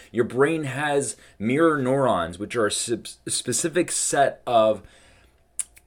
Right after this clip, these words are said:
neurons in your brain, brain chemicals that, or brain, sorry, brain, brain cells that actually help you pick up the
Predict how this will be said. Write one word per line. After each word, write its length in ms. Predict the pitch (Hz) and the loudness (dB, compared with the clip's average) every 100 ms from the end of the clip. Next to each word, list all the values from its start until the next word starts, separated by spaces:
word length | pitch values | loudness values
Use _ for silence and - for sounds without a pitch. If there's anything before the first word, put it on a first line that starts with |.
| _ _ 123 | _ _ -2
neurons 500 | 123 151 139 113 110 | 2 6 6 4 -2
in 120 | 135 | -2
your 80 | 139 | -2
brain, 340 | 123 131 104 | 0 -2 0
brain 240 | 123 147 | 0 -2
chemicals 460 | 151 131 101 98 92 | 0 -2 0 -4 0
that, 200 | 107 104 - | 0 0 -4
or 80 | |
brain, 240 | 107 123 117 | -2 -2 -2
sorry, 300 | - 87 - | -2 -4 -4
brain, 520 | - 139 147 143 135 - - - - | -4 -2 0 -2 -4 -10 -20 -20 0
brain 240 | 143 143 | 2 2
cells 560 | 143 160 117 90 90 - - - _ _ | 0 2 2 0 -4 -10 -20 -20 _ _
that 320 | 101 113 - - | 0 0 0 -8
actually 640 | 131 139 - 156 139 131 - | -10 -6 -6 0 2 0 -4
help 340 | 110 120 143 135 | -8 -6 -8 -4
you 320 | 143 127 - | 0 0 -2
pick 260 | - 156 - | -6 -8 -4
up 340 | 151 156 - - _ _ - _ | 2 2 2 -6 _ _ -20 _
the 500 | 92 95 123 123 123 | -12 -4 -2 0 -4